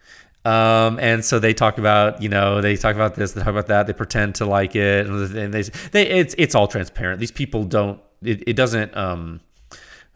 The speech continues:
it doesn't affect Pew Science. Pew Science is on its own domain, you see, and so they can't, um, and they can't control it, and it drives them crazy. It drives them absolutely up the wall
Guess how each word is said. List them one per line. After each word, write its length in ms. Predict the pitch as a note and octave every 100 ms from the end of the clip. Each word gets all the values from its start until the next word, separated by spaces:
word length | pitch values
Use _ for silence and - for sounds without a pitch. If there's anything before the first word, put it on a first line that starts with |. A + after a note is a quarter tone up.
| _ _ _ _
it 160 | - A#2
doesn't 240 | C#3 B2
affect 340 | G2+ A#2+ A2
Pew 140 | - F#2+
Science. 380 | - E2+ D#2+ -
Pew 160 | C#3+
Science 420 | - C3 B2+ A2+
is 480 | - G#2+ G#2 F#2 - - _ _ _ _ A2+
on 160 | G#2+
its 160 | G2 -
own 140 | G#2+ G2
domain, 400 | E2 E2 A#1+ - _ _ _ _ -
you 100 | G2+
see, 400 | - A2 G2 F2+ - - -
and 180 | A2+ G#2+
so 140 | C3+
they 140 | A#2+ B2
can't, 640 | - B2+ A#2+ A2+ - - _ _
um, 260 | G#2 G2+ G2+
and 120 | G#2
they 60 |
can't 180 | A#2 A#2
control 320 | A2+ - A2+
it, 80 | -
and 80 | G2+
it 100 | G2+
drives 280 | A#2 G#2+ F#2
them 100 | F2
crazy. 420 | - - D2+ -
It 120 | - G#2
drives 380 | A2+ G#2+ G#2
them 180 | A2 G2+ -
absolutely 720 | G2 - G2 F#2 F2+ F#2 - _ F2+ E2 _ _ _ _
up 180 | G#2 G2
the 80 | G2
wall 400 | F2+ G#2+ -